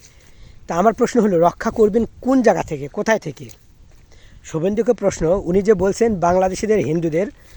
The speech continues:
প্রাণ দিয়ে হলেও রক্ষা করবে, তার মানে কি বোঝায়? বাংলাদেশের হিন্দুরা কি বিপদে আছে, সেখান থেকে রক্ষা করবে,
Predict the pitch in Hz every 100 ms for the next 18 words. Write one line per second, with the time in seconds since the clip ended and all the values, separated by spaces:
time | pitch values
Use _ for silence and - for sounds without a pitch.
0 | - - - 202 226 247 254 160 214 190
1 | 170 - 156 123 - - - - - -
2 | - - - - - - - 202 208 220
3 | 208 226 165 135 120 117 - 170 180 180
4 | 143 165 175 165 143 180 202 233 - -
5 | - - - - - - 202 214 214 208
6 | 208 196 180 -